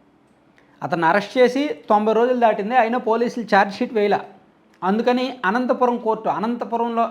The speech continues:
నమోదైన, అతని మీద నమోదైన కేసుల్లో అనంతపురం కోర్టు అతనికి బెయిల్ ఇచ్చింది, బోరుగడ్డ అనిల్కి బెయిల్ ఇచ్చింది. కేవలం దీనికి కారణం ఏంటంటే, తొంభై రోజులు పూర్తయింది అతన్ని అరెస్ట్ చేసి, కానీ ఛార్జ్ షీట్ వేయలా.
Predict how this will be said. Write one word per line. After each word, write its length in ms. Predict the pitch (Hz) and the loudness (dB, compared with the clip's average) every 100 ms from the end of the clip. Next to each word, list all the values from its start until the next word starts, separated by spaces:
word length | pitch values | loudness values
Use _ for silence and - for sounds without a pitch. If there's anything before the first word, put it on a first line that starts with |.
| - | -4
నమోదైన, 480 | 190 190 220 208 208 | -4 -2 -2 -2 -2
అతని 280 | 175 180 208 | -4 -4 -6
మీద 180 | 214 214 | -6 -6
నమోదైన 480 | 202 208 208 208 | -6 -4 -4 -6
కేసుల్లో 580 | 202 190 185 196 240 285 190 | -6 -8 -6 -4 -2 -2 -2
అనంతపురం 460 | 220 226 220 220 | -4 -4 -6 -6
కోర్టు 320 | 202 202 202 | -4 -4 -2
అతనికి 300 | 233 208 196 | -2 -2 -4
బెయిల్ 240 | 180 180 202 | -4 -2 -2
ఇచ్చింది, 360 | 196 127 110 - _ _ _ _ _ _ _ 156 | -6 -12 -16 -20 _ _ _ _ _ _ _ 2
బోరుగడ్డ 340 | 190 202 185 | 2 4 2
అనిల్కి 280 | 180 220 254 | 0 0 0
బెయిల్ 220 | 190 165 | 0 0
ఇచ్చింది. 320 | - - - _ _ _ _ | -4 -14 -20 _ _ _ _
కేవలం 360 | 180 202 254 247 | 4 4 4 2
దీనికి 220 | 220 214 | -2 -2
కారణం 360 | 190 196 214 214 | 2 2 2 -4
ఏంటంటే, 320 | 185 180 254 | -6 -8 -6
తొంభై 340 | 247 202 196 | 0 0 2
రోజులు 220 | 208 247 226 | 0 0 -2
పూర్తయింది 440 | 220 202 220 180 | -6 -6 -4 -2
అతన్ని 260 | 160 165 156 | -4 -4 -4
అరెస్ట్ 260 | 175 - | -6 -8
చేసి, 240 | 147 - - _ _ - | -10 -12 -20 _ _ -2
కానీ 460 | 147 160 147 147 - _ _ _ _ _ _ - | 0 -2 -6 -8 -16 _ _ _ _ _ _ 4
ఛార్జ్ 220 | 247 226 | 4 4
షీట్ 160 | 196 208 | 0 0
వేయలా. 260 | 180 165 | 2 0